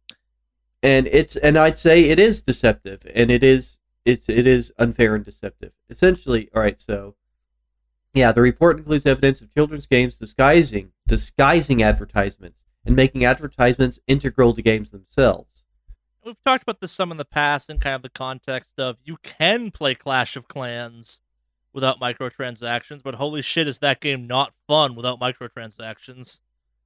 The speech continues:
Speaker 2: Like, the,
Speaker 1: Yep.
Speaker 2: th-, there are, this is kind of maybe the out-of-touch old people are finally getting wind of things 'cause their grandkids are complaining about this or something, I don't know.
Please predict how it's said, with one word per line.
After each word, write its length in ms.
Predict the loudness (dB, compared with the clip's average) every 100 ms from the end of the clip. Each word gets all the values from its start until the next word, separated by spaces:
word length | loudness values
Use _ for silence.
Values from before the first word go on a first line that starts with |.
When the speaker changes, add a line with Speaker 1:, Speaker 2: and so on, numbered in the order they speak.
| _
Speaker 2:
Like, 160 | -14 -12
the, 120 | -12 _ _
Speaker 1:
Yep. 180 | 0 0
Speaker 2:
th-, 100 | 0
there 80 | -4
are, 180 | -4 -4 _ _ _ _ _ _ _ _ _ _
this 140 | -14
is 60 | -4
kind 140 | -2
of 60 | 0
maybe 160 | -2
the 140 | -4 -2
out-of-touch 580 | -2 -2 -4 -4 -2 -6
old 240 | -12 -10
people 300 | -8 -8 -8
are 60 | -10
finally 280 | -8 -8 -8
getting 280 | -8 -8 -10
wind 240 | -10 -10
of 80 | -14
things 380 | -10 -10 -10 -16
'cause 160 | -20
their 160 | -20 -18
grandkids 580 | -8 -8 -8 -10 -14 -16
are 60 |
complaining 500 | -20 -20 -20 -18 -16
about 320 | -16 -12 -12 -14
this 240 | -20 -20
or 60 | -20
something, 400 | -20 -20 -20 -14
I 100 | -12
don't 180 | -12 -10
know. 360 | -10 -10 -14